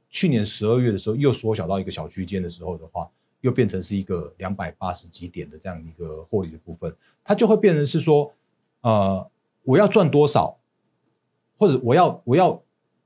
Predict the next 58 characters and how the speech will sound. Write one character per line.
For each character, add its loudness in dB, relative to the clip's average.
配 6
置 0
多 0
少 0
的 -4
部 0
位， 4
是 -4
当 0
下 2
的 -6
行 -4
情， -6
我 -2
要 0
去 -8
做 0
一 -2
个 -4
研 -4
判 -4
的。 -20
然 2
后 2
呢， 2
再 2
跟 2
着 0
聚 -6
宝 -4
期 -14
去 -8
做 2
一 0
个 -4
操 -6
作， -8
我 -8
就 -2
可 2
以 2
把 -6
当 -2
下 0
的 -4
行 -10
情 -14
给 -16
它 -8
赚 -6
到。 -6
哦， -10
啊， 4
我 4
们 0
也 -2
一 -4
样， 2